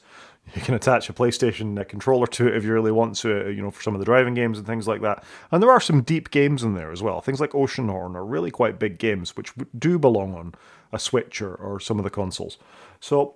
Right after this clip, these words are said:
you know, and Into the Breach is a, a big, deep game from a few years ago. I saw this week that Papers, Please is coming to, specifically to iPhone too, and, and, and Android, actually. So in that s-,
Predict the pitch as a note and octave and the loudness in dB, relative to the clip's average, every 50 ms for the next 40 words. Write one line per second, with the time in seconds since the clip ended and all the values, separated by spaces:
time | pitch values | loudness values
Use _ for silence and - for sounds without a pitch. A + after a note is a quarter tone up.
0 | _ _ C3+ A2+ G2+ - A2+ A#2+ B2+ C#3+ D3 C3+ B2 G#2 C3+ C3+ A2+ - - A#2+ | _ _ -6 -6 -6 -4 -4 -2 -2 -2 0 -2 2 2 2 2 2 -2 -8 -6
1 | G2+ A#2 - B2+ B2+ C3 - C3 G#2 C#3 C3+ A#2+ - B2 B2 G#2 - B2+ A#2+ A#2 | -6 -4 -4 -4 -6 -4 -4 0 2 2 2 2 0 -6 -6 -4 -2 -2 0 0
2 | A#2 - - A#2+ A2+ - B2+ B2 B2 C3 C#3+ C3+ A2 G#2 E2+ F2 D#2 - - - | -2 -4 -8 -10 -10 -8 -8 -8 -8 -6 -8 -8 -8 -10 -10 -12 -14 -16 -20 -20
3 | - - - G#2 F#2+ - - B2 A#2+ G#2+ A2+ - A#2 B2+ A#2+ - - A#2+ - - | -20 -8 -8 -6 -4 2 2 2 4 4 0 0 -2 -2 -4 -2 -8 -10 -10 -2
4 | - C#3+ C3 B2+ - B2+ A2+ - - - D3+ C#3 G#2+ F#2 F2 - - - G2+ G2+ | 2 2 2 2 0 -4 -4 -4 -6 -4 -2 -2 -2 -4 -6 -10 -12 -10 -10 -10
5 | F#2 - - A2+ G2 G2 G2 - - F#2+ F#2 F#2 F2 - - - A#2 G#2+ - A2+ | -10 -6 -8 -6 -6 -6 -8 -8 -8 -10 -8 -8 -8 -10 -8 -6 -4 -4 -4 -4
6 | E2 - - - F#2+ - G#2 F#2+ F2+ F2+ - - G2+ F#2+ F2+ - - D3 A#2 E2+ | -8 -8 -12 -12 -10 -6 -6 -6 -6 -8 -6 -6 -6 -6 -6 -2 0 0 0 0
7 | - - - - - - - - _ _ _ A2 G2+ G#2 G#2 G#2+ A#2 A2 G#2+ G#2 | -4 -12 -20 -20 -20 -20 -20 -20 _ _ _ -8 -4 -4 -4 -4 -2 -4 -4 -2
8 | - A2+ A2 G#2+ G2+ G#2 G#2+ A2 G2+ G2+ G2 F#2 F2+ F2 F#2 - - G#2 G#2 - | 0 0 0 2 2 0 0 -2 -2 -4 -4 -4 -6 -10 -12 -12 -12 -10 -6 -4
9 | A2+ A2+ A2 - _ B2+ A#2 A#2 A#2+ A#2 - - - | -2 -2 -4 -2 _ 0 2 2 2 2 0 -4 -10